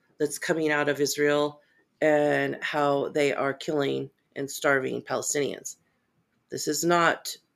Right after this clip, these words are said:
just a normal person. This is, like, an extremist, um, act of terrorism.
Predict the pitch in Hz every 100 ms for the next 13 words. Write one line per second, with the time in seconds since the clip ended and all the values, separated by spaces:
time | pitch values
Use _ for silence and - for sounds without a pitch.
0 | _ 156 156 - 147 147 165 190 208 196
1 | 190 190 190 _ _ _ _ _ _ -
2 | 226 214 170 170 - 170 151 151 - -
3 | 156 - - - - 190 208 202 147 -
4 | - - - _ _ _ _ _ _ _
5 | _ _ _ _ _ _ 156 151 139 107
6 | - - - _ _ _ _ _ _ _
7 | _ _ _ _ _ _ _ _ _ -
8 | - 165 135 - - - - _ _ _
9 | _ _ _ _ _ 147 - 151 135 117
10 | 110 -